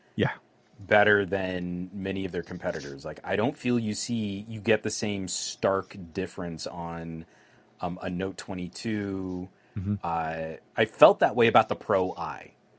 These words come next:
Speaker 2: The
Speaker 1: Yeah.
Speaker 2: Sony Pro I felt like a demonstrable difference in improvement over what an Xperia One Mark three could,
Speaker 1: Yes.
Speaker 2: could, could achieve.
Speaker 1: It's a di-, it's, it was a different
Speaker 2: Um,
Speaker 1: dire-, it's a different direction. Also,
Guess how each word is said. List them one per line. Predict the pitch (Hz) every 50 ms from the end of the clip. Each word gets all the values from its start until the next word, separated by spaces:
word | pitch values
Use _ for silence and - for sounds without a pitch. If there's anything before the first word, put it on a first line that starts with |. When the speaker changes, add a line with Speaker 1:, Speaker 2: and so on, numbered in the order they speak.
| _ _ _ _ _ -
Speaker 2:
The | 107 110
Speaker 1:
Yeah. | 101
Speaker 2:
Sony | 98 143 165 185 175 143 -
Pro | - 135 123 117
I | 101 107 107 101
felt | - - - 104 101 101 92
like | 95 92 90 90 85 - -
a | - 98 92
demonstrable | 87 - 110 98 98 95 95 101 110 113 - - - 110 107 92 92 98 92 90
difference | 80 80 - - 95 92 - - 101 95 92 - -
in | 87 85
improvement | 82 76 - - 95 92 87 87 87 85 82 82 - -
over | 87 82 87 87
what | 85 80 87 85
an | 82 85 82
Xperia | 80 - - - 92 87 87 85 85 85
One | 82 82 85 80 78
Mark | 80 78 76 73 - -
three | - 87 85 85 78 73 71 67 - - _ _ _ _ _ _ _ _ _ _ _ _ _ _ _ _
could, | - 104 98
Speaker 1:
Yes. | 95 95 - -
Speaker 2:
could, | - 98 87 80 -
could | - - - 82
achieve. | 80 - - 90 82 107
Speaker 1:
It's | 131 -
a | 156
di-, | 147 214
it's, | 190 151 - -
it | 180
was | 151 151 139
a | 147 143
different | 156 156 - 156 127
Speaker 2:
Um, | 131 117
Speaker 1:
dire-, | 123 127
it's | 127 - -
a | 123 117
different | 139 143 - 165 131
direction. | 120 113 117 123 - - - 117 107 104 101 101 -
Also, | 120 110 104 - - 110 101 98 92 90 107